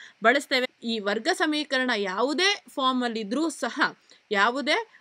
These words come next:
ಒಂದು ಪ್ಯಾಟರ್ನ್ ಅಲ್ಲಿ ಇತ್ತು ಅಂತ ಹೇಳಿದ್ರು ಸಹ ಪರಿಹಾರದ ಹಂತವನ್ನ ತಲುಪಬಹುದಾಗಿರುತ್ತೆ, ಪರಿಹಾರವನ್ನ ಕಂಡಿಡಿಬಹುದಾಗಿರುತ್ತೆ. ಈ ಒಂದು ಸಮೀಕರಣಕ್ಕೆ ಎಕ್ಸ್‌ನ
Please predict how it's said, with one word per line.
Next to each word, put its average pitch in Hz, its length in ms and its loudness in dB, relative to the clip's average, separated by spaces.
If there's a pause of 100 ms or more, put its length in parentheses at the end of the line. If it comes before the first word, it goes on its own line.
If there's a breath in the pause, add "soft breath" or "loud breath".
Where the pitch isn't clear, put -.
ಒಂದು 226 180 -2
ಪ್ಯಾಟರ್ನ್ 320 560 2
ಅಲ್ಲಿ 302 200 0
ಇತ್ತು 226 460 -4
ಅಂತ 269 220 -2
ಹೇಳಿದ್ರು 190 340 -4
ಸಹ 285 220 -2 (360 loud breath)
ಪರಿಹಾರದ 302 720 2
ಹಂತವನ್ನ 214 540 -4 (400 soft breath)
ತಲುಪಬಹುದಾಗಿರುತ್ತೆ, 214 1000 -2 (100)
ಪರಿಹಾರವನ್ನ 262 680 0
ಕಂಡಿಡಿಬಹುದಾಗಿರುತ್ತೆ. 226 1500 -2
ಈ 254 120 2
ಒಂದು 302 260 0
ಸಮೀಕರಣಕ್ಕೆ 285 840 -2
ಎಕ್ಸ್‌ನ - 480 -2